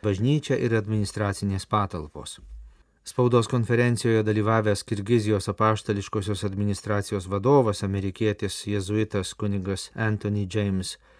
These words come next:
Korkoran pasakojo, kad kertinį akmenį katedros statybai pašventino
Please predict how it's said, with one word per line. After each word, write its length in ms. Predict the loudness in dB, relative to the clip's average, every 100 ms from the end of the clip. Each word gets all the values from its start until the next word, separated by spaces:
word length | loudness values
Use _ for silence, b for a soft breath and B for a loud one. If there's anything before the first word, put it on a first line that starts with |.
| b b
Korkoran 800 | 2 2 0 0 2 2 2 -2 _ b b b b
pasakojo, 640 | 2 2 2 2 4 6 4
kad 140 | 0
kertinį 480 | 0 0 2 2 4 2
akmenį 420 | 0 -2 -2 -2
katedros 580 | 0 -2 -2 -2 -2 -2
statybai 480 | -4 -2 0 0 -2 B B B
pašventino 720 | -4 0 2 2 2 2 0